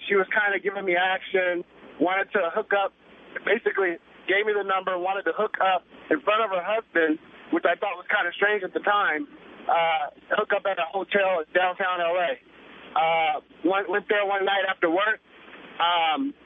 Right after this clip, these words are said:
ended up meeting her at the bar. She told me what room she was in. I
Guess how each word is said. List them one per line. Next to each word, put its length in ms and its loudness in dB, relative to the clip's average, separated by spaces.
ended 240 0
up 80 -6
meeting 240 0
her 100 0
at 80 -6
the 80 -2
bar. 500 0
She 220 -2
told 140 0
me 60 -2
what 180 -2
room 380 0
she 60 4
was 180 4
in. 80 -2
I 240 -2